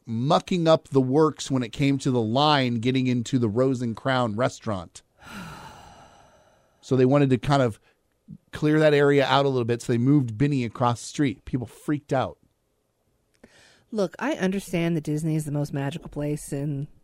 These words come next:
Speaker 2: the world, <laughs> but come on. Come on. Are you upset by Binny being moved?
Speaker 1: I,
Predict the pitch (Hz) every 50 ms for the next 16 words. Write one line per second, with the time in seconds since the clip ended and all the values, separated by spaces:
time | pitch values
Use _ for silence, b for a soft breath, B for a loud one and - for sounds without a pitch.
0 | _ - - 117 156 175 165 156 170 165 151 147 147 139 135 147 160 117 B B
1 | B B B B B B B B B B B _ _ _ - - 196 - - -
2 | 202 226 214 196 165 131 - - - - _ _ _ _ _ _ _ _ _ -
3 | - - 330 302 247 180 131 - - - 196 208 190 214 254 294 311 302 - -
4 | - 294 294 - 254 - 285 269 240 277 285 277 277 254 269 294 285 285 285 285
5 | 302 294 262 208 190 - - - - - - - - 160 180 202 214 226 226 233
6 | 233 220 202 190